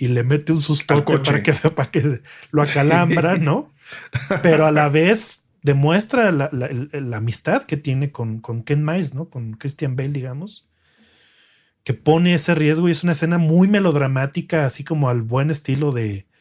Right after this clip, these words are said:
Speaker 1: del buen melodrama de primero te estás riendo y después quieres llorar con Henry
Speaker 2: Ujú.
Speaker 1: Ford, ¿no? Porque, pues, estás viendo
Speaker 2: <laughs>
Speaker 1: que,
Speaker 2: ¿Cómo,
Speaker 1: que
Speaker 2: cómo se puede, cómo se puede juzgar, Axel, o, o evaluar o detectar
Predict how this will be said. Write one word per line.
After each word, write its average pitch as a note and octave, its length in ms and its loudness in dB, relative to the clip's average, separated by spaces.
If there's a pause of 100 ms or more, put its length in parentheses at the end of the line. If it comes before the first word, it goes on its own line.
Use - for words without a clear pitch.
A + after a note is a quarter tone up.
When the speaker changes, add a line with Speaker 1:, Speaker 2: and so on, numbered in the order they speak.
(220)
Speaker 1:
del A2 180 -2
buen C3 280 0
melodrama C3 640 0
de G#2+ 300 -6 (280)
primero C3 300 0
te D#3+ 60 -12
estás C#3+ 220 -2
riendo C#3 380 0
y C3+ 40 0
después C3+ 400 -2
quieres C#3+ 300 0
llorar C3 300 0
con C#3 340 -2 (460)
Henry C#3 280 2
Speaker 2:
Ujú. D3+ 120 2
Speaker 1:
Ford, C#3 360 4
¿no? F#3+ 360 -2
Porque, A#2 360 -6
pues, D#3 240 -2
estás B2+ 360 -2
viendo B2+ 600 -2 (580)
Speaker 2:
<laughs> - 580 -20
Speaker 1:
que, A2 460 -2
Speaker 2:
¿Cómo, G3+ 340 2
Speaker 1:
que - 60 -8
Speaker 2:
cómo G#3 200 0
se G#3+ 120 -2
puede, G3 560 -2
cómo G#3 200 0
se G#3 120 -4
puede G3 220 0
juzgar, C3+ 500 -4
Axel, D3+ 400 -4
o, B2+ 180 0
o B2+ 260 -2
evaluar B2 600 -2
o B2 80 -4
detectar C3+ 720 -6